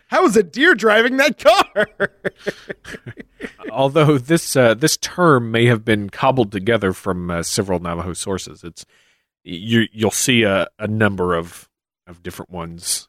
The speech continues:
Speaker 2: uh, when, if you do the <laughs> research on this. But the stories abound across the Navajo Nation of northeastern Arizona, and the adjoining corners of New Mexico and Utah, though they're by no means limited to those areas.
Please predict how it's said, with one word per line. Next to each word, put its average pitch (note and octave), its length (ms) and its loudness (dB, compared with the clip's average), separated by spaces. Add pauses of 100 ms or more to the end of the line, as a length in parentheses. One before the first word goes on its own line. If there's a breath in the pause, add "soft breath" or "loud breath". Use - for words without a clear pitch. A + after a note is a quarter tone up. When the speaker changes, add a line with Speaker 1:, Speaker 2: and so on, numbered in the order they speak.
(140)
Speaker 2:
uh, E2+ 220 -16
when, F2 420 -14
if F#2+ 180 -16
you F#2+ 80 -10
do F2 380 -8
the F2 160 -14
<laughs> - 0 -
research F#2 720 -6
on F#2+ 100 -8
this. F#2+ 220 -6 (480 soft breath)
But C#3 180 -4
the C#3 300 4
stories A#2+ 840 2 (100)
abound G#2+ 720 -4
across G#2 440 0
the G2 120 -8
Navajo F#2+ 340 0
Nation F#2 500 -2
of G2 440 0
northeastern G2 760 0
Arizona, E2 500 -8 (480)
and A#2 380 0
the F#2+ 280 -4
adjoining E2 380 -8
corners G#2 480 -4
of F2 100 -4
New E2 120 -8
Mexico G2 520 -2
and G#2 140 0
Utah, A#2 400 0 (480)
though G#2 300 2
they're G2+ 240 0
by F#2 220 0
no F#2 220 -2
means F#2 400 -6
limited G2 480 -2
to - 120 -16
those D#2 240 -8
areas. - 400 -16